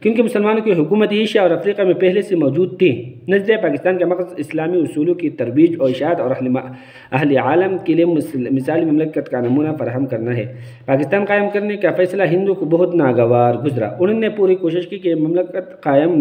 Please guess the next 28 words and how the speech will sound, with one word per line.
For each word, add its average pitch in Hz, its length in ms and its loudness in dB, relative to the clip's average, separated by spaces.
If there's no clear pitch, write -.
न 123 140 2
हो 156 260 4
नहीं 143 240 4
पाई। 139 260 0
उनके 190 220 2
पास 196 280 0
दौलत 185 280 0
और 143 140 -2
ताकत 175 380 -4
थी, 226 120 2
जनूबी 139 260 2
एशिया 185 240 -2
में 185 100 2
इनकी 185 180 0
अक्सरियत 180 540 -2
थी, 208 120 2
चूँकि 143 340 -4
क़ियाम 139 320 -2
पाकिस्तान 127 500 -4
का 151 140 -4
मुतालबा 123 520 -2
हक़ 147 300 -6
और 131 140 2
इंसाफ 135 360 -4
पर 123 100 -2
मबनी 117 260 -4
था, 147 160 -4
इसलिए 165 460 0